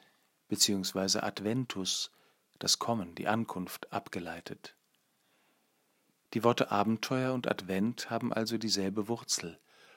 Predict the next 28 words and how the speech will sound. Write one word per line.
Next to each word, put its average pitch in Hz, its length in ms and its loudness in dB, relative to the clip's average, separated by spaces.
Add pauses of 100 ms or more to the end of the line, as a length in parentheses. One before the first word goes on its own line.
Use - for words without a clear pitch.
(380)
Und - 160 0
in 110 80 4
der 110 140 6
Tat 147 260 0
ist - 160 2
der - 120 2
Advent 101 500 0
eine 104 300 -2
Einübung 117 640 0
in 113 140 -2
das 110 200 4
allerernsteste 110 1000 -2
Abenteuer, 107 520 -2
das 104 200 -4
wir 104 80 -2
zu 110 140 -4
bestehen 101 560 -4
haben, 92 300 -6 (840)
die 98 40 -4
Begegnung 107 480 4
mit 92 180 -2
Christus - 520 2
bei 104 120 0
seinem 107 360 0
Kommen 92 340 -2
in 101 120 -4
die 104 140 -4
Welt. 80 440 -12